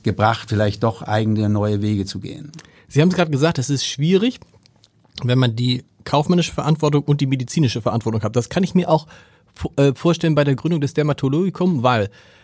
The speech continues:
Speaker 2: als Mediziner sagt man, wir machen nur das Nötigste. Als Geschäftsmann sagt man, "Na ja, aber wenn der jetzt doch Lust hat, sich statt der drei Muttermale oder vier Leberflecken lässt er sich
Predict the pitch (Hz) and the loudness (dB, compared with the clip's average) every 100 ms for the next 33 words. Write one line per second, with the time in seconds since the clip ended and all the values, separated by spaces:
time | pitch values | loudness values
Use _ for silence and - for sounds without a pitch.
0 | _ - 135 - 151 139 - 220 165 165 | _ -4 -2 0 0 0 0 2 2 2
1 | 175 160 139 131 143 151 143 143 147 135 | 2 0 2 2 2 2 0 4 4 4
2 | 113 - 85 95 - _ _ _ _ _ | 0 -4 -8 -10 -14 _ _ _ _ _
3 | 135 139 - 139 214 240 - 123 127 - | -6 -4 -4 -4 -2 -4 -2 -2 -2 -4
4 | 139 135 135 139 151 113 - 120 123 110 | -4 -4 -2 0 0 0 -4 -2 -2 -4
5 | - - - - _ 156 139 135 - 160 | -10 -20 -20 -20 _ 0 2 2 2 -2
6 | 165 165 - 156 147 143 - 139 139 131 | 2 0 2 -2 0 -4 0 0 2 0
7 | - - 123 143 151 139 135 135 139 127 | -2 -2 0 0 0 0 0 2 2 2
8 | 131 - - 143 147 135 - 131 139 131 | 0 0 0 2 2 0 -2 -4 -2 -2
9 | - 123 127 - | -2 -4 -6 -10